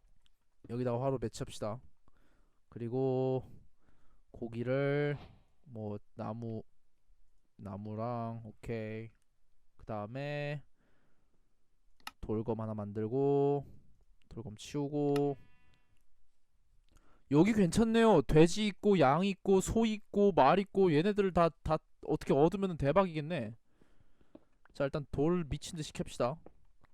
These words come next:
돌도 캐고 무엇보다 횃불을 지어야 돼. 횃불이랑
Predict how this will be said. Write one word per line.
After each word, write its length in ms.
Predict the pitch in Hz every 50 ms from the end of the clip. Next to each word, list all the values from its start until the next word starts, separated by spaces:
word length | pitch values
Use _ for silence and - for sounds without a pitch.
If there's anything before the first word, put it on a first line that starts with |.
| - - - - - _ _ - - - _ _ _ _ _
돌도 280 | - 147 156 165 185 180
캐고 500 | - 208 185 185 196 185 160 123 113 -
무엇보다 480 | - 139 156 170 - - 180 165 170 156
횃불을 580 | 147 - - - 233 - - 233 240 220 196 165
지어야 280 | 131 135 135 127 120 113
돼. 100 | 107 107
횃불이랑 800 | 107 165 - - - 196 190 180 170 180 196 214 233 262 277